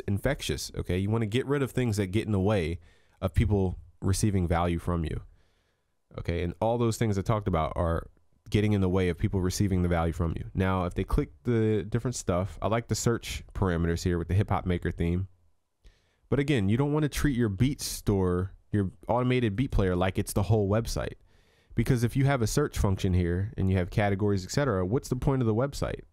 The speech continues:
You know, what's the point of even having everything around the website if you already have everything you need inside this one little thing? What's the point of even having,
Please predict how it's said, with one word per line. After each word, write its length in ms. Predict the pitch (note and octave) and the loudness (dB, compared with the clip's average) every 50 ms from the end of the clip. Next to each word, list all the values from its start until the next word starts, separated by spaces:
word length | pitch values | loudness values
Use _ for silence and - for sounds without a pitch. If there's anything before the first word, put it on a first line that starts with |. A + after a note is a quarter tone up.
| _ _ _ _ _ _ _ _ _ _ _ _ - | _ _ _ _ _ _ _ _ _ _ _ _ 0
You 80 | G2 | 0
know, 80 | F#2 F2+ | 2 2
what's 220 | G2+ B2+ C3+ - | 2 0 0 0
the 60 | - B2 | -2 0
point 260 | - - C3+ B2+ A#2+ | 0 0 2 2 2
of 80 | A2 | 2
even 260 | A#2 A2+ G#2+ G#2 G2 F#2+ | 2 2 2 2 2 4
having 400 | G2+ G#2+ A2+ A#2 A2+ G2 F2+ - - | 2 2 2 2 2 0 0 0 0
everything 400 | G2 G#2 G#2 A2 A2 - A2 G2+ | 0 2 2 2 2 2 2 2
around 200 | F#2 F2 F2 E2+ | 2 2 0 0
the 60 | D#2+ | 0
website 360 | E2+ F#2 G2+ - - D2+ C#2 A#1+ | 0 -2 -2 -2 -2 -2 0 0
if 160 | F2+ F2+ G2 | -2 0 0
you 140 | G2 F#2 B1+ | 0 0 0
already 260 | - G#2 G#2 G2+ G2 | 0 0 2 2 2
have 260 | G#2+ G2 F#2 E2+ D#2 - - | 2 2 0 -2 -6 -4 -2
everything 340 | G2+ G#2 G#2 G#2+ G2+ G#2 G2 | 0 0 2 2 2 2 2
you 100 | F#2+ F#2 | 4 4
need 260 | G2+ G#2 F#2 E2+ - | 4 4 2 2 0
inside 320 | F2 F2+ - G2 F2 E2+ | 0 0 0 0 0 0
this 140 | F2+ F2+ - | -2 -2 -2
one 280 | F2+ E2+ F2 F2 E2+ E2 | 0 0 0 0 0 0
little 200 | E2+ E2 E2+ E2+ | 0 -2 -2 -2
thing? 300 | - C3+ C#3+ A2 F#2 G2 - _ _ _ _ _ _ _ - | -2 -2 -2 -2 -4 -8 -12 _ _ _ _ _ _ _ -2
What's 260 | A2 B2 B2 - - | -2 -2 -2 -2 -6
the 80 | B2+ | -6
point 280 | A#2 - D3 C#3+ A#2 F#2+ | -2 0 0 0 0 -2
of 100 | F2+ F2+ | -2 -2
even 200 | G2+ F#2+ G2+ F#2+ | -2 0 0 2
having, 440 | G2+ G2 F#2 F#2 F2+ F#2 F#2 F#2+ | 2 2 2 2 2 2 2 0